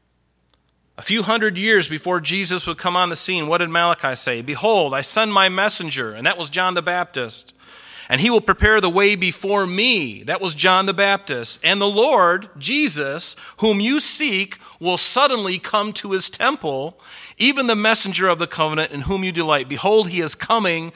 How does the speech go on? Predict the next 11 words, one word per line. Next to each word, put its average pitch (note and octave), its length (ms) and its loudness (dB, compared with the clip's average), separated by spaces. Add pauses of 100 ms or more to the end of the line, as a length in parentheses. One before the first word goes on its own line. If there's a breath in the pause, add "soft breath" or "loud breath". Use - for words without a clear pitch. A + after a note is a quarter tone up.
(160 loud breath)
says E3+ 260 -2
the E3 100 -4
Lord D#3+ 220 -2
of D3 80 -6
hosts." C#3+ 380 -2
And B2+ 120 -6
guess E3+ 240 2
what? F3+ 200 4
On C3+ 100 0
this E3 180 0
day, F#3 420 -2